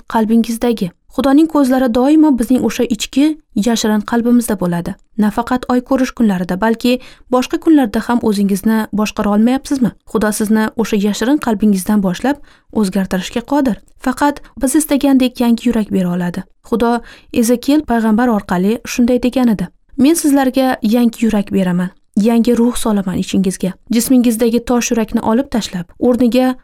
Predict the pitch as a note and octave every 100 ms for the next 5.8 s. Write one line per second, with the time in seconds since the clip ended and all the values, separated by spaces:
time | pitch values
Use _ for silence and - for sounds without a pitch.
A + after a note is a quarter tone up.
0 | _ - A#3+ C4 D4 - G#3+ G3+ G3+ F#3+
1 | F3+ F#3+ F3+ F3+ F3 F3+ _ _ - -
2 | E4 D#4+ C#4+ D4+ C4+ C4+ C4 A#3 B3 A#3
3 | G#3+ - C4+ D#4+ - _ A#3 A#3 A#3 A3+
4 | A3+ A3+ G#3+ G#3 - F#3+ A3 C4+ - -
5 | G3+ G#3 - - A#3+ A#3 G3+